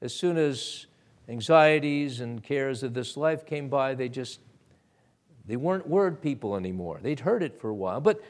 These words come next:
the good soil people, they hear the word and they keep it. And the result of it is they bring forth fruit with patience and to the praise of God. That's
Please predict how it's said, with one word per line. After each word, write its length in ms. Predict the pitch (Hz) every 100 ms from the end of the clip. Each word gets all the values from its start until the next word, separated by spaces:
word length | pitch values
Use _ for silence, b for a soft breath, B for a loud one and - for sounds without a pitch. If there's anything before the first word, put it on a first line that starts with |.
| B
the 80 | 208
good 320 | 151 233 262
soil 540 | 196 - 226 220 214
people, 460 | 185 214 190 185 180
they 260 | 147 170 160
hear 320 | 156 220 220
the 120 | 175
word 360 | 135 170 170 156
and 200 | 131 135
they 120 | 135
keep 360 | - 202 202
it. 240 | 143 135 - B B B B B _ _ _ _
And 160 | 151 165
the 60 | 170
result 600 | 170 127 214 254 254 214
of 100 | 165
it 140 | 165
is 240 | 160 160 151
they 100 | 156
bring 460 | 117 165 220 214
forth 400 | - 180 185 180
fruit 460 | - - 180 180 -
with 340 | 139 127 _
patience 800 | - 175 170 - 160 147 - - b b -
and 160 | 123
to 100 | 147
the 140 | 131 135
praise 500 | - 156 156 151 139
of 160 | 123
God. 480 | 160 196 151 85 78
That's 480 | 135 151 - -